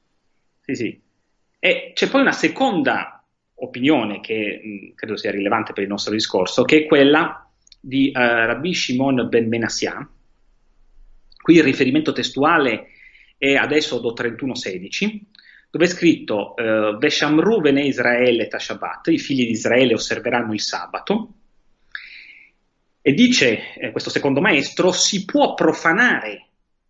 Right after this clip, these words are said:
un sabato per osservarne molti, ovvero ancora una volta la regola generale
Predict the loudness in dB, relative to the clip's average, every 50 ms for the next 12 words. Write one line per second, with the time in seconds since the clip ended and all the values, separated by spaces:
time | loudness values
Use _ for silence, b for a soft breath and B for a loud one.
0 | _ _ _ _ -6 -6 -4 -2 -2 -2 -4 -4 -4 -6 -4 -2 -2 -2 0 0
1 | 0 2 2 0 -2 -4 -6 -4 -2 -2 -2 -2 -2 -2 -2 0 0 0 -2 -4
2 | -6 -10 -16 -18 -20 _ _ _ _ _ _ _ _ _ _ _ _ _ _ _
3 | _ _ _ _ _ _ B B B -2 2 4 4 4 4 2 0 0 0 2
4 | 2 2 2 2 2 2 0 0 0 0 -2 0 -2 -2 -2 -2 -4 -4 -4 -4
5 | -4 -4 -4 -4 -4 -4 -4 -4 -6 -6 -8 -12